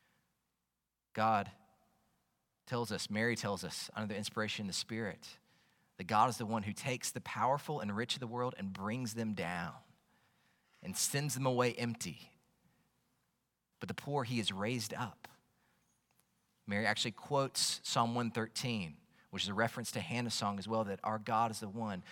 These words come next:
who lifts the needy from the ash heap to make them sit with princes, the princes of his people. This is what our God does.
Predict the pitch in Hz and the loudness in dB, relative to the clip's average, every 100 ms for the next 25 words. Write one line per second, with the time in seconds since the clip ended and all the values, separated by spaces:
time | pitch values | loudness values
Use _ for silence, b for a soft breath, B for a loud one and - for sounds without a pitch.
0 | B 120 110 107 131 151 - 135 113 110 | B -4 -2 2 0 0 -2 0 0 0
1 | 123 123 - 104 95 101 107 - 113 107 | 0 -2 -2 -2 -2 0 -2 -2 -4 -6
2 | - 101 95 113 - 113 101 - 117 101 | -4 -2 0 -2 -2 -4 -2 -2 -4 -6
3 | - 110 110 - 78 - - B B B | -8 -6 -6 -6 -8 -12 -14 B B B
4 | - - 117 117 101 92 - 95 - 80 | -12 -4 -2 -2 -4 -6 -6 -8 -10 -14
5 | _ _ b b b b b b b b | _ _ b b b b b b b b
6 | _ - 113 123 131 123 127 117 127 123 | _ -4 -2 0 2 4 4 8 8 8
7 | 110 127 107 87 - - - | 6 4 4 0 -6 -6 -8